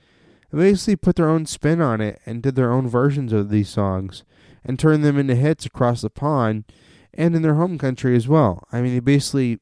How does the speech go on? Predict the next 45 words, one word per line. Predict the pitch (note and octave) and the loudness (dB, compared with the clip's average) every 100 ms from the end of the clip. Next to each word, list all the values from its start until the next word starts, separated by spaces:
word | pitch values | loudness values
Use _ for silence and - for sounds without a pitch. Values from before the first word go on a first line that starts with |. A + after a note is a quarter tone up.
| - | -6
you | B2 | -2
know, | A2 G#2 | 0 0
took | - E3 D#3 | 0 0 2
these | C3 A#2 | 0 0
really | A2 C3 B2 | 0 0 0
obscure | G#2 - A#2+ A#2 | -4 -6 -4 -2
R | A2 A2 | -2 -4
and | G#2+ | -4
B | A#2 | -4
songs | A2+ A2 G2+ G2 F#2 | -2 -2 -2 -4 -6
and | G2+ F2+ _ _ - _ - | -10 -10 _ _ -20 _ 0
brought | C3+ C3+ | 2 2
'em | B2+ | 2
back | B2+ B2 C3+ | 0 0 -4
into | A#2 | -4
the | G#2 | -6
States | - C3+ B2 - | -2 -2 -2 -6
and | G#2 G#2 | -10 -10
had | F#2+ | -10
way | G2+ G#2+ C3+ | -4 2 4
bigger | B2+ B2+ A2 | 4 2 0
hits | G#2 A#2 G#2 - - | -2 -2 -2 -8 -4
than | G#2+ G2+ F#2 F#2 | -2 -2 -6 -8
the | F#2+ | -4
original | G2+ G2+ F#2 | -4 -6 -8
versions. | F2 G#2+ G#2 F#2 E2+ - _ _ _ _ _ _ - | -2 0 0 -2 -10 -20 _ _ _ _ _ _ 0
And | D#3 | 4
a | |
lot | A3 | 4
of | A#3 | 4
times, | G#3 F#3+ D#3 | 2 2 4
the | |
original | E3+ F3 F3+ E3+ | 4 4 2 2
version | D3+ D3 | 4 6
of | D3 | 4
the | C#3 | 4
song | C#3 B2+ C3 C3 | 2 2 2 0
would | B2 | -2
fade | - C3+ B2+ | -2 -2 0
into | B2 A#2 B2 | -2 -4 -6
complete | - A2 - D3+ D#3+ | -6 -8 -6 -4 -4
obscurity | B2 A#2 - - D#3 C#3 A2+ A2 G#2+ | -4 -10 -14 -6 -2 0 0 -2 -4
and | B2 | -8
pretty | - F#3 F3+ | -6 -4 -2
much | D#3 C3+ - | -2 -4 -8